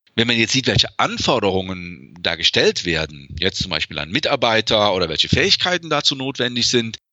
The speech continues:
ja, man muss schon ein Verständnis der Blockchain-Technologie haben. Man muss sich mit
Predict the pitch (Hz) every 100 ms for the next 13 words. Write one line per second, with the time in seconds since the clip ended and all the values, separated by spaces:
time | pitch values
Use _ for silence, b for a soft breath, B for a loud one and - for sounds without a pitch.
0 | _ _ - 120 139 120 165 202 196 -
1 | - 165 123 - 113 110 117 - 107 101
2 | - 98 85 85 73 73 85 143 247 _
3 | - 107 127 - - - _ _ _ 113
4 | 110 117 -